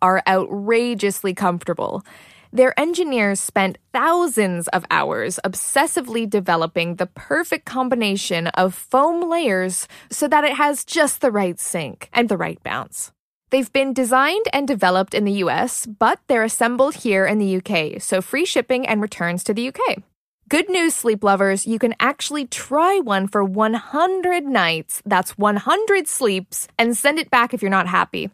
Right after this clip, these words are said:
And because they sell directly to customers, their prices are shockingly fair.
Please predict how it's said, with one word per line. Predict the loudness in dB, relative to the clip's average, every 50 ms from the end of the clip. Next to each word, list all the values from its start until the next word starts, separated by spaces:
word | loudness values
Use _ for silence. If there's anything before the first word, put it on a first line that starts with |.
| _
And | 0 0 0 0
because | 0 0 2 2 2 2
they | 0 -2 0
sell | 2 2 2 2 2
directly | 2 -2 0 2 2 0 2 0 -2 -2 -2
to | -2 -2
customers, | 0 0 -2 -2 -2 -2 -2 0 0 0 -2 -2 -4 -2
their | -2 -2 -2
prices | -2 -4 0 2 2 2 2 2 0 -2 -2 0
are | 0 0 0
shockingly | 0 -2 -4 -2 -2 -2 0 0 -2 -2 0 0 -2 -2
fair. | -2 -2 -2 -2 -2 -4 -6 -8